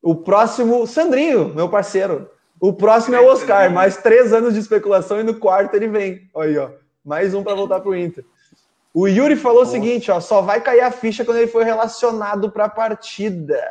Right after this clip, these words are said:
Speaker 1: É, a Libertadores
Speaker 3: É.
Speaker 1: tá chegando. Sandrinho
Speaker 2: Isso aí
Speaker 1: meteu
Speaker 2: vai,
Speaker 1: aqui,
Speaker 2: vai
Speaker 1: ó.
Speaker 2: ser um pecado não ver ao vivo, anunciar o nome dele no Beira-Rio.
Speaker 1: É verdade. Se o Moledo tivesse jogado no Maracanã, o Inter seria campeão brasileiro. Calma, Sandrinho.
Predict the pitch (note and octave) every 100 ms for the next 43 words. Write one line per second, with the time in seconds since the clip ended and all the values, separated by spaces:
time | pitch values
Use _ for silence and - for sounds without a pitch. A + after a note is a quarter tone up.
0 | - _ _ _ _ - C#3 D#3+ D3+ C#3
1 | C#3 C3+ D3 - F3 - G3+ F3 G3 D3
2 | _ _ _ _ _ - G3+ F#3+ G3+ A3+
3 | G3+ D#3+ - B3+ G#3 F#3 - G3 G#3 G3
4 | G3 G3+ F#3 F3 D#3+ F3 F3 D3 E3 D3+
5 | B2+ - - D3 D3 E3+ E3+ E3 E3 D#3
6 | D#3+ D#3 D3+ D3 C3+ C#3 C3+ B2+ C#3+ C3
7 | C3 - - - - G#3+ A#3 A#3 A3+ A#3
8 | A#3 G#3+ G3+ A3 G#3 F#3+ F#3+ G3 G3 G3
9 | G3 G3+ G#3 G#3 G#3+ A3+ G#3 G#3 G#3+ G#3+
10 | G#3 A3 A3 G3 G3+ D#4+ F#3+ C#3 B2+ B2+